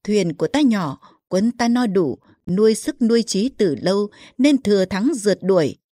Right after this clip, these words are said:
Nhìn phía trước có dãy núi trải dài, Trương Ngọc phản tiếp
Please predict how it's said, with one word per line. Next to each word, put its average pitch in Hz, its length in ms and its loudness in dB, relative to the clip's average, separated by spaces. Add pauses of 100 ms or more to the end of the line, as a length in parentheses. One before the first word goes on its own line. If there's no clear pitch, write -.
(360)
Nhìn 190 260 0
phía 165 220 -6
trước 285 300 -2
có 220 120 -4
dãy 202 200 -2
núi 226 280 0
trải 208 260 -4
dài, 151 400 -4 (380)
Trương 262 280 0
Ngọc 180 180 -6 (140)
phản 170 340 -4
tiếp 247 180 2